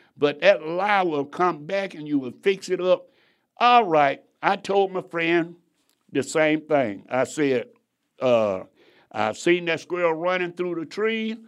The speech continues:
and I looked at him, and I said, 'Well, just about the time I saw where he was going, and just about the time he jumped, I shot him out of midair.'"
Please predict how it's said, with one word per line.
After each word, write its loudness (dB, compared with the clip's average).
and -4
I -2
looked -2
at 2
him, -2
and -10
I -2
said, -2
'Well, -6
just -2
about -4
the -18
time -6
I -6
saw -2
where -6
he -12
was -10
going, -2
and -12
just 0
about 0
the -20
time -4
he -8
jumped, 4
I 0
shot -2
him -8
out -6
of -12
midair.'" -2